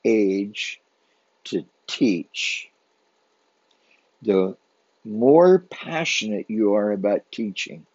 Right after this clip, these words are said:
the more committed you are to learning, the more committed you are to, uh, teaching, the better your life will be, the less depression you will have,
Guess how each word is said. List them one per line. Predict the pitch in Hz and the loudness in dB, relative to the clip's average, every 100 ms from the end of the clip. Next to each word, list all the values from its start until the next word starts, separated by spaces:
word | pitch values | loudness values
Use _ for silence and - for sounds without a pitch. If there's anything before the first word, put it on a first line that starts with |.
| _ - _ - | _ -20 _ 0
the | 113 | 2
more | 117 135 156 | 4 4 4
committed | - - 117 139 185 180 180 151 | 0 -10 -6 2 4 6 4 2
you | 160 156 | 2 4
are | 147 135 92 | 4 2 0
to | - - | -4 -8
learning, | 107 107 127 170 196 180 117 80 - _ _ _ - | -6 -2 -2 0 -2 -2 -4 -6 -16 _ _ _ -6
the | 113 | -4
more | 120 131 131 | 0 0 0
committed | - 120 127 165 165 156 | -2 -2 2 4 4 2
you | 135 147 143 | 2 4 6
are | 135 139 135 | 4 2 -2
to, | 135 - 107 104 - _ _ - | -6 -4 -2 -2 -6 _ _ -4
uh, | 110 107 101 - | 2 4 2 -2
teaching, | - 165 175 - 113 90 87 _ _ _ _ _ _ _ _ _ _ _ _ | -10 -10 -8 -2 -2 -4 -14 _ _ _ _ _ _ _ _ _ _ _ _
the | 110 104 | -2 -2
better | 95 - 147 165 175 | -2 2 2 4 4
your | 147 139 143 139 | 4 4 4 2
life | 117 113 120 117 - | 0 0 0 -4 -6
will | 123 113 | -4 -4
be, | 98 101 85 80 76 _ _ _ _ _ | -4 -6 -6 -8 -14 _ _ _ _ _
the | 113 117 | 0 2
less | 113 139 170 175 - - | 2 2 2 0 -4 -6
depression | 113 - - 117 - 92 87 90 | -10 -6 -2 -2 -2 -10 -10 -8
you | 92 95 | -4 -2
will | 90 90 | -2 -4
have, | 98 90 73 | -6 -6 -10